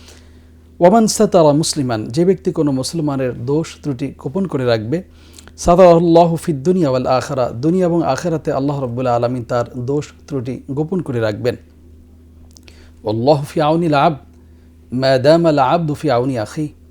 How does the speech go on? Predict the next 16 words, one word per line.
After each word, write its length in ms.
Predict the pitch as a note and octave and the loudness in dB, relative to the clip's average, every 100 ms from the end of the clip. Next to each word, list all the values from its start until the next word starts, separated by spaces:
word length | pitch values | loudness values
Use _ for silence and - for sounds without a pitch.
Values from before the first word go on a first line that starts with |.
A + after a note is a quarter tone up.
| - - | -20 -6
আল্লাহ 280 | C3+ E3+ F3 | -2 0 -2
রাব্বুল 280 | D3 D3 C3+ | -4 0 2
আলামিন 380 | B2 B2+ C#3 | 2 0 -2
ততক্ষণ 480 | C3 D3+ G3+ - G3 | -6 -8 -10 -8 -8
পর্যন্ত 580 | F3 A#2+ A#2 C3 A#2 A#2 - - - - - | -6 -6 -6 -6 -4 -6 -8 -18 -20 -20 -12
বান্দাকে 680 | A#2+ B2 C3+ D#3 F#3 D3+ A#2+ - - | -2 -2 -2 -4 -8 -10 -14 -18 -16
তিনি 280 | - B2 A2 - - | -10 -8 -8 -12 -14
সাহায্য 420 | - E3 D#3 D#3 | -8 -6 -4 -2
অব্যাহত 420 | A#2 C3+ D#3+ D3+ | -2 -4 -6 -4
রাখেন, 360 | B2+ A2 C3+ - - - - - | -4 -4 -8 -12 -16 -20 -20 -12
যতক্ষণ 600 | C3 C3 F#3 F3 F3+ C3 - - - | -6 -4 -6 -8 -6 -6 -8 -18 -12
এই 160 | A#2+ A2+ | -10 -6
বান্দা 540 | A2+ A#2 D#3+ F3 C#3 - | -4 -4 -4 -6 -8 -4
তার 240 | A#2+ A2+ | -2 -2
কোনো 320 | - B2 A2+ - A#2+ | -4 -8 -8 -10 -10
ভাইকে 500 | C3 D3 C#3 B2 | -6 -6 -6 -12